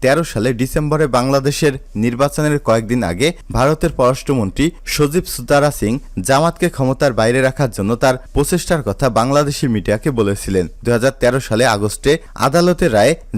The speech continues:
জামাতের নিবন্ধন বাতিল করা হয়েছিল। নির্বাচনী বিশ্লেষকেরা বলছেন, জামাত ইসলামকে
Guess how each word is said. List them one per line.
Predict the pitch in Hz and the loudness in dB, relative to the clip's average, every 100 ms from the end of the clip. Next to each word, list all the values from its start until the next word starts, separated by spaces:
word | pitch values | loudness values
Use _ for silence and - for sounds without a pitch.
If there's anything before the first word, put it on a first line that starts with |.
| 104 | 0
জামাতের | 143 165 - 160 | 2 0 0 0
নিবন্ধন | 123 98 110 151 165 - 95 | 0 0 2 2 0 -4 -2
বাতিল | 127 156 - | 0 -2 0
করা | 135 120 | 0 2
হয়েছিল। | 110 117 113 87 71 - 123 | 0 -2 -2 -2 -4 -4 0
নির্বাচনী | 151 160 190 202 190 151 | 0 2 0 2 2 0
বিশ্লেষকেরা | - 151 151 156 - 143 120 | 0 0 0 -2 0 0 0
বলছেন, | 95 92 147 170 - - 101 | 0 0 0 0 -4 -4 0
জামাত | 139 180 180 | 2 0 -4
ইসলামকে | - 185 165 | -2 -2 0